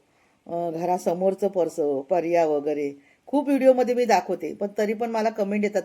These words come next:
"काकी, तुमचं घर दाखवा, पर्या दाखवा." पर्याचा झुलझुल आवाजचा आम्हाला, अं, आवाज येतो, पर्याचा झुलझुल पाण्याचा आवाज, ते सुद्धा आम्हाला खूप आवडतं. म्हणजे त्यांना आणखीन ऐकायचं आहे तुम्हाला, म्हणजे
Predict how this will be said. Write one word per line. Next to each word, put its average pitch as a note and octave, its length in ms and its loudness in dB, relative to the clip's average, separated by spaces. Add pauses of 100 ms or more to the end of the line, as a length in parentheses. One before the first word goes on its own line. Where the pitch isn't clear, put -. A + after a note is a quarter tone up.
"काकी, G3+ 460 -4 (280)
तुमचं G#3+ 260 4
घर A3 200 6
दाखवा, F3+ 540 0 (440)
पर्या G#3+ 340 6
दाखवा." F3 520 2
पर्याचा G#3 460 0
झुलझुल G3 400 -2
आवाजचा G3 460 4
आम्हाला, F#3 440 0 (380)
अं, F#3 520 -2
आवाज G#3 280 4
येतो, G3 280 0
पर्याचा F3+ 460 0
झुलझुल F#3 380 -4
पाण्याचा F3 480 -4
आवाज, D#3+ 360 0 (500)
ते A3+ 100 2
सुद्धा A3 240 0
आम्हाला G3+ 360 2
खूप G#3+ 160 -2
आवडतं. E3+ 480 0 (1500)
म्हणजे F#3+ 140 -10
त्यांना A#3+ 260 0
आणखीन A#3 400 0
ऐकायचं C#4 520 6
आहे G3+ 260 6 (220)
तुम्हाला, B3 340 2
म्हणजे B3+ 340 0